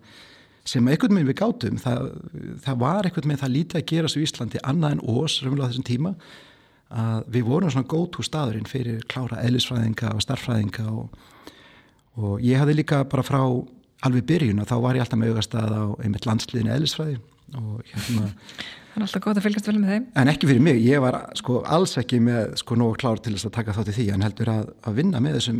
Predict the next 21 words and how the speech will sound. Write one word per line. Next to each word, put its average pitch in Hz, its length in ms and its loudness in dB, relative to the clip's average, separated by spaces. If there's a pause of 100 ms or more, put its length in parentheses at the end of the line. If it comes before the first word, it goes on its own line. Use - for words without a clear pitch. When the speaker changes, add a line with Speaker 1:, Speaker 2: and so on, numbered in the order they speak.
(140)
Speaker 1:
snillingum 117 540 -4 (160)
og, 95 320 -6
uh, - 480 -14
það - 180 -8
var 101 80 -6
Kristján 107 320 0
Valur, 151 400 2
vinur 139 240 4
minn, 131 160 2 (540)
Halldór 135 260 2
Fannar, 143 320 4
mikill 139 320 4
snillingur 143 480 0
sem 127 160 2
er 120 140 2
að - 20 2
vinna 123 160 2
hjá 120 80 2
NVIDIA 131 400 2
í 123 80 -2
dag, 131 240 -2